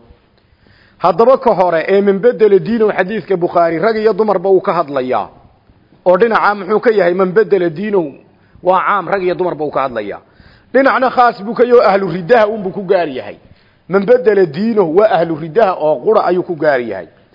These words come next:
Xadiidkan kalena ee Bukhaariga iyo Muslimka ku qorani,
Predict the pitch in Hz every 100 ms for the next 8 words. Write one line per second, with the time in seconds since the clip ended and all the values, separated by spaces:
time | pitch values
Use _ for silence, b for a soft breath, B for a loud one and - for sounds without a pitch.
0 | b b b b - - 202 254 254 -
1 | 247 220 208 175 170 165 175 190 175 180
2 | 214 240 202 185 190 233 190 185 170 175
3 | 233 233 170 135 98